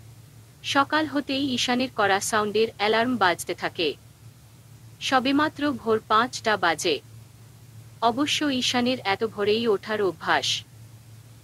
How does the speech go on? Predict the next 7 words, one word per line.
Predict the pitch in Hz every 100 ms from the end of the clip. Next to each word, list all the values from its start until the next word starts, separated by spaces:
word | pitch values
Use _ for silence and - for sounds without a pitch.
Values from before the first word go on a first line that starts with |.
| -
সে | - - 302
উঠেই | 262 226 269 269 269
অ্যালার্মটা | 202 208 220 220 240 262
দ্রুত | 226 233 247
বন্ধ | 254 208 185 180
করে | 226 202 185
দেয়, | 170 160 123